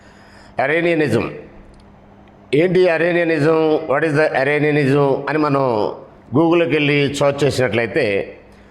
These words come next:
అరేనియస్ అనే ఒక వ్యక్తి క్రీస్తు శకం, ఆ, రెండు వందల యాభై ఆరు నుంచి క్రీస్తు శకం మూడు వందల ముప్పై ఆరు మధ్యలో జీవించిన వ్యక్తి. అతను ఒక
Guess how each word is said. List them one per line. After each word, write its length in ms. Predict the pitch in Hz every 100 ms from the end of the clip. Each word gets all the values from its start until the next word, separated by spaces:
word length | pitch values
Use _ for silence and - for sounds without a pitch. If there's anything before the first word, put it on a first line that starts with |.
| - - - 143
అరేనియస్ 440 | 180 185 185 180
అనే 140 | 160
ఒక 180 | 160 127
వ్యక్తి 640 | 139 127 95 - 101 - - - - - - - - - -
క్రీస్తు 400 | 135 170 175 180
శకం, 640 | 170 175 147 135 156 151 - - - - - -
ఆ, 920 | 120 123 120 117 110 95 76 52 50 104
రెండు 380 | 110 143 170 185
వందల 440 | 180 170 165 156 -
యాభై 520 | 131 135 151 139 160
ఆరు 180 | 147 135
నుంచి 600 | 143 135 165 113 110 - - - - -
క్రీస్తు 300 | 135 170 170
శకం 380 | 175 160 160 139
మూడు 220 | 160 180
వందల 680 | 170 165 156 160 143 123 127 -
ముప్పై 360 | 113 127 170 175
ఆరు 200 | 170 160
మధ్యలో 420 | 147 123 151 151
జీవించిన 420 | 131 139 127 160
వ్యక్తి. 360 | 151 110 - - - - - - - - - - - - -
అతను 260 | 160 190 185
ఒక 160 | -